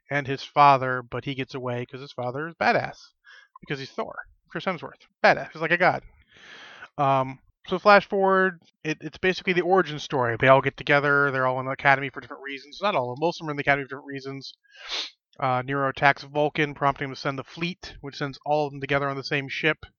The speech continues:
Uh, the captain gets captured, Bruce Greenwood, as Captain Pike, which is a great role. Bruce Greenwood's awesome.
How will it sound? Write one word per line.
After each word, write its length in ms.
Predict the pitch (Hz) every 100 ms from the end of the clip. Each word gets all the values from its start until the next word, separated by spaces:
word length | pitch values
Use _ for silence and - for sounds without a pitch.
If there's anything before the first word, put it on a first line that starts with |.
| _ 139
Uh, 460 | 127 127 127 123 - - _
the 60 | 131
captain 340 | 139 131 135
gets 180 | 127 -
captured, 680 | - 170 170 - 196 220 220 - 135 139
Bruce 180 | 135
Greenwood, 420 | - 143 135 185 - - _ 127
as 140 | -
Captain 260 | 135 - 131
Pike, 260 | 127 143
which 140 | 139 -
is 80 |
a 20 | -
great 240 | - 131
role. 220 | 127 120
Bruce 160 | 131 120
Greenwood's 320 | 131 123 127
awesome. 400 | 127 123 135